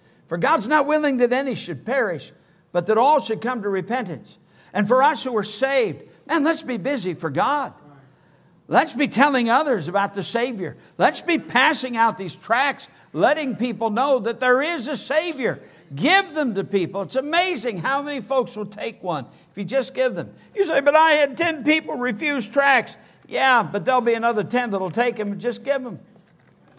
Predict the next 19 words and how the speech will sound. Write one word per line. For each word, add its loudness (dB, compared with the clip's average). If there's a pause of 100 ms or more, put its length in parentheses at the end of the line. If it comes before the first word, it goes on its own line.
(800)
Don't -4
stop 0
because -4
you -2
had -2
a -2
few -8
people -8
refuse. -8 (720)
He's -4
still 0 (120)
winning -2
people -8 (440)
to -6
himself. -10 (680)
He's -8
calling -6
on -6
us -10